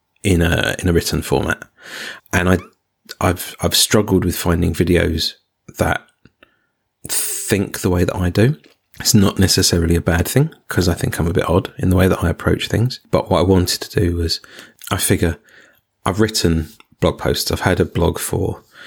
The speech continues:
well, twenty years in one form or another. And the content in there is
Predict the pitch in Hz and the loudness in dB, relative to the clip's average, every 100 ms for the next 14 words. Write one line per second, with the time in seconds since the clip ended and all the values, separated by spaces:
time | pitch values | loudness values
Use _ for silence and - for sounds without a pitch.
0 | - - - - - - _ _ _ _ | -20 -18 -18 -20 -20 -20 _ _ _ _
1 | _ 104 85 - - - 101 87 - 80 | _ -2 -2 -6 -10 -2 0 0 0 2
2 | 85 - - - 92 82 - 82 85 85 | 2 0 -4 0 0 0 0 -2 -2 -2
3 | 82 104 - - _ - 87 85 82 - | -4 -4 -8 -16 _ -2 0 0 -4 -8
4 | _ _ _ _ _ _ _ - 110 - | _ _ _ _ _ _ _ -2 0 2
5 | 120 110 95 90 85 85 80 - _ _ | 0 0 0 2 2 0 0 -6 _ _
6 | _ _ _ _ _ - 90 80 - | _ _ _ _ _ 0 0 2 -2